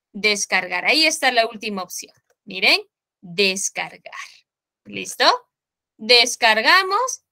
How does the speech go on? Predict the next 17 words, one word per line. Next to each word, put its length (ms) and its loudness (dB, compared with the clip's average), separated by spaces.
y 140 -12
ahí 200 2
se 120 -4
está 220 0
descargando, 720 0
¿ya 160 0
ve? 220 -2
Ya 240 -2
se 180 -2
descargó. 580 -4
Lo 200 0
mismo. 520 -2
Anticlic 640 0
o 120 -2
clic 260 0
derecho, 440 2
descargar 720 2